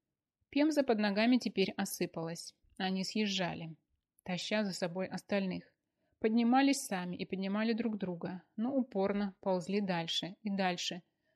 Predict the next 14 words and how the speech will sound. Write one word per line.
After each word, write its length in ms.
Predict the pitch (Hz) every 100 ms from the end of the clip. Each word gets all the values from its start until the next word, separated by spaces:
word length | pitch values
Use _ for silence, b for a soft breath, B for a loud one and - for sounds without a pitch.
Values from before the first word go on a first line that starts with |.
| -
от 160 | 247
сошедшего 640 | 254 240 196 180 - 196 -
с 140 | -
ума 240 | 180 170
Везувия. 540 | 180 185 180 160 156 156 _ _ _ _ _ _ _ _ _
Старания 600 | - - 185 208 247 226
не 120 | 196 180
пропали 440 | 180 170 175 185
даром. 420 | 185 170 160 160 - _ _ _ _ _ _
Стало 440 | - - 269 302 294
чуть 300 | - 240 -
тише. 520 | - 165 - 165 160 - _ _ _ _ _
Видно, 320 | 185 185 185
Марк 420 | 185 226 262 -